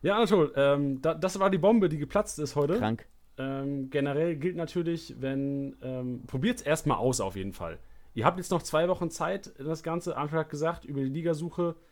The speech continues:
Speaker 1: beitreten, äh, Matchday Challenge eins, äh, Nummer eins, Kickbase Matchday Challenge beitreten und einfach mal ein bisschen rumprobieren. Also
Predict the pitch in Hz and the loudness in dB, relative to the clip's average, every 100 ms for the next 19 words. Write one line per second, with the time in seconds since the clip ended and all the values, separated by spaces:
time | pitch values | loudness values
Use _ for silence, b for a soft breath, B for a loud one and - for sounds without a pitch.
0 | b - 143 160 170 165 165 165 165 - | b -2 0 0 -2 -2 0 -2 -2 -4
1 | 131 131 127 151 - 160 156 160 151 151 | -2 -2 0 -2 0 -2 -2 -2 0 -2
2 | 147 - 143 156 151 - 120 120 135 139 | -4 -6 -4 -4 -6 -4 -2 0 0 -2
3 | 135 156 156 - b b b b - 156 | -2 -6 -8 -12 b b b b -12 -4
4 | 160 143 143 156 151 160 151 151 - 139 | -2 0 0 0 0 0 0 -2 -2 -4
5 | 143 147 147 139 135 131 131 131 139 131 | -2 -6 -4 -6 -4 -4 -4 -4 -2 0
6 | 127 117 127 120 120 - 104 95 95 85 | 0 -2 -4 -2 0 0 -4 -4 -4 -4
7 | 107 113 | -2 -2